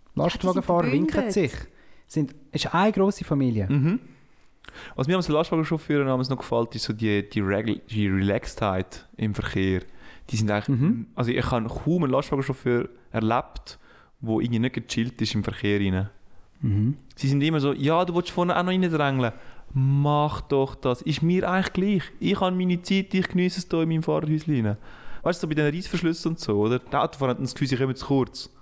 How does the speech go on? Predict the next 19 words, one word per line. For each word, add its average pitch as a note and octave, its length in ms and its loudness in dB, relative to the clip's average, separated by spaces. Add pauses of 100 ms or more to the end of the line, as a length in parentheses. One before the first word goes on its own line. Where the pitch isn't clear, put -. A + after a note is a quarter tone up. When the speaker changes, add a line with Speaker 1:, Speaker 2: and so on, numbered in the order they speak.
Speaker 3:
Und C3 100 0
Speaker 1:
Ja, C3 80 4
Speaker 3:
wollen C3+ 100 2
Speaker 1:
ja. C3+ 80 0
Speaker 3:
nach C#3 100 -2
vorne C3+ 260 0
reindrängeln. B2 600 0 (260)
Speaker 1:
Mhm. C3 140 0
Mhm. B2 60 0
Speaker 3:
Und C3 140 0
die C3+ 40 -2
Lastwagenchauffeure C3 760 0
sagen A#2+ 200 -4
einfach B2 140 0
so, - 140 -4
«Ja, D#3 300 2
ist C#3+ 180 -4
doch - 180 -6
gut.» - 220 -6